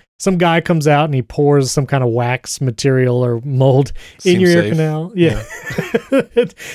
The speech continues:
Speaker 1: they send it away, and yeah, they, they mold it specifically to you. But the, it's super complicated because then, you know, if you ever have an issue with your headphones, you gotta send it away and all this kind of stuff. But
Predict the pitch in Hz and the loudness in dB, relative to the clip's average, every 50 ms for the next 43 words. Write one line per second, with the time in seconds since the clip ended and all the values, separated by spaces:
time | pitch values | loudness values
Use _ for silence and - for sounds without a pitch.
0 | - 175 - 247 254 247 233 - 226 214 214 214 226 220 208 202 202 202 196 196 | -6 -4 0 2 2 2 2 2 0 0 2 2 2 4 4 4 4 4 4 4
1 | 190 180 165 160 139 131 131 135 139 160 151 147 143 147 143 151 156 170 175 175 | 4 4 4 2 2 2 2 0 0 0 0 0 0 2 2 2 4 4 4 4
2 | 170 165 170 160 - _ _ _ - - - - 170 - - - 208 180 208 185 | 4 2 0 -2 -4 _ _ _ -20 -6 -2 -2 -2 0 0 -2 0 0 -2 0
3 | - 185 175 165 - - 160 143 131 135 139 127 110 101 - _ _ - 214 196 | 2 2 2 2 0 -2 -4 -2 0 2 2 2 0 -2 -6 _ _ -4 -2 0
4 | 233 214 196 202 147 127 - - 196 147 139 - - 131 123 107 117 - 127 120 | 0 -2 0 -2 -2 -2 0 -2 -2 -2 -2 -2 -2 -2 -2 -2 -2 -2 -2 -2
5 | 120 110 - 135 120 143 139 139 135 139 156 156 139 120 - 139 139 131 131 123 | -2 -2 -2 -2 -2 0 -2 -2 -4 -4 -4 -2 -2 -2 0 0 0 0 0 -2
6 | 120 117 120 131 120 - - 127 127 123 123 117 - 120 117 113 113 110 113 143 | -2 -2 -4 -6 -6 -4 -4 -4 -2 -2 -4 -4 -4 -4 -6 -4 -4 -6 -8 -10
7 | _ _ _ 139 131 - - 123 117 117 113 113 120 110 101 - 143 131 120 123 | _ _ _ -4 -4 -4 -4 -6 -6 -4 -6 -6 -8 -8 -6 -4 -4 -4 -2 -2
8 | 117 117 131 135 131 131 131 123 120 120 117 - - 123 117 - - - 120 113 | -2 0 0 0 0 0 0 -2 -4 -6 -6 -6 -8 -8 -8 -8 -6 -6 -8 -8
9 | 107 _ - 120 113 - | -8 _ -6 -6 -6 -8